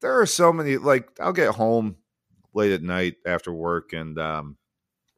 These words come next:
you know, you go diving into the fridge, you know, like, what's left over?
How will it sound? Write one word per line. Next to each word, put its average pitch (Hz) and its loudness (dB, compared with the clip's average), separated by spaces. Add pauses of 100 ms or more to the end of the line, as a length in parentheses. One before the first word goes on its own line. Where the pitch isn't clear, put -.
(640)
you 95 -8
know, 76 -10
you 78 -12
go 82 -10
diving 143 8
into 120 -2
the 90 -2
fridge, 80 -8
you 82 -8
know, 80 -8
like, 78 -8
what's 123 2
left 110 2
over? 85 -2